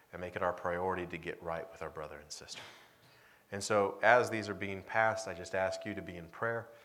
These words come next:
to be thinking about where you stand with God, and making sure that as you do this, your heart is in a place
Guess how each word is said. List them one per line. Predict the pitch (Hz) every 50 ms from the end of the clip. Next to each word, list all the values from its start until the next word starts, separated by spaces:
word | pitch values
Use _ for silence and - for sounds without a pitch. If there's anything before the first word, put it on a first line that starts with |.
| - - _ _ -
to | -
be | 90 85
thinking | - - 120 120 107 104 101
about | 92 95 92 92 92
where | 98 98
you | 95 98 90
stand | - - - 92 92 90
with | 90 87 -
God, | - 82 78 78 78 78 - - - _ _ - - - _ -
and | 98 104
making | 117 - - 107 101
sure | - 104 95
that | 95 92
as | 90 87 87 87
you | 90 87
do | 87 - 95 98 95 90
this, | 90 85 85 -
your | - 82 -
heart | - - 110 104 107 - - 92
is | 90
in | 95 95
a | 92
place | - - - 82 78 78 - -